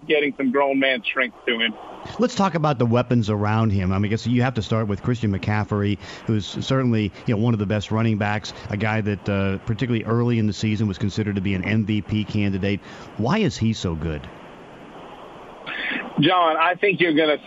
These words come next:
Speaker 1: see, I don't know if you've seen him play on the si-, on the sideline, watching him in person. Um, he's truly, he's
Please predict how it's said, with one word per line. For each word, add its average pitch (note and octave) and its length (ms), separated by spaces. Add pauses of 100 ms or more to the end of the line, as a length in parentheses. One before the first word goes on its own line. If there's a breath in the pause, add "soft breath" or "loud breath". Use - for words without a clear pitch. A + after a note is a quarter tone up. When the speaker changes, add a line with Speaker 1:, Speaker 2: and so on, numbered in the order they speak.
Speaker 1:
see, C#3+ 480
I D#3 120
don't E3 180
know D#3 140
if D3 100
you've D3+ 240
seen D3+ 180
him D3 160
play C#3+ 280
on C3+ 100
the C3 160
si-, C#3+ 60 (300)
on D3+ 220
the C#3+ 160
sideline, C#3 540
watching C3+ 380
him C#3 140
in B2 120
person. C3+ 460 (420 loud breath)
Um, D3 480
he's E3+ 200 (120)
truly, F3 640
he's D#3 180